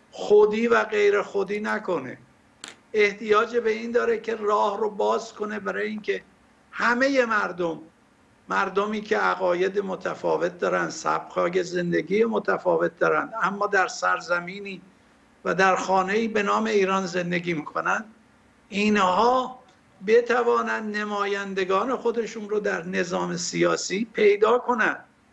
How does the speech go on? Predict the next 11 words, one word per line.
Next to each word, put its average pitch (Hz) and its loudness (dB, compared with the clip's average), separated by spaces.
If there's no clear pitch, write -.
الان 214 0
ما 240 2
داریم 226 4
می‌ریم 226 0
به 220 0
سمت 202 -2
انتخابات 190 2
مجلس، 135 -4
ولی 196 4
خب 208 2
همین 240 0